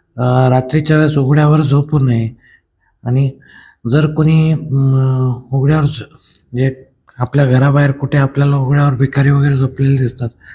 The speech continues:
तर आपल्या घराबाहेर, घरातले काही, अं, अनावश्यक चादर वगैरे असतात, आपण ते बरेच लोक डोनेट करत असतात, तसंही करू शकतो. पण रात्रीच्या वेळेस आपण घरातच थांबावं, थंडीपासून स्वतःचा बचाव करावा.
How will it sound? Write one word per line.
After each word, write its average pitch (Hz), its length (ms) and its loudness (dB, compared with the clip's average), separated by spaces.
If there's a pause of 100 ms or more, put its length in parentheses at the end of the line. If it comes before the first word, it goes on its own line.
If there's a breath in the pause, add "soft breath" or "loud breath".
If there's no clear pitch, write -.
(240 loud breath)
तर 139 60 -6
आपल्या 165 240 -2
घराबाहेर, 160 480 0 (380 loud breath)
घरातले 147 380 0
काही, 156 380 0 (680 loud breath)
अं, 131 260 -2
अनावश्यक 147 600 2
चादर 143 380 0
वगैरे 143 300 0
असतात, 135 320 -2
आपण 143 320 -2
ते 156 340 -4 (680 loud breath)
बरेच 170 280 2
लोक 165 200 0
डोनेट 156 420 0
करत 151 260 -2
असतात, 127 320 -4 (480 soft breath)
तसंही 165 240 0
करू 139 240 -2
शकतो. - 320 -12
पण 147 220 -2 (440 loud breath)
रात्रीच्या 160 480 0
वेळेस 160 140 0
आपण 156 380 0 (420 loud breath)
घरातच 147 440 0
थांबावं, 131 400 0
थंडीपासून 139 580 2
स्वतःचा 131 400 -2
बचाव 151 340 -2
करावा. 107 420 -14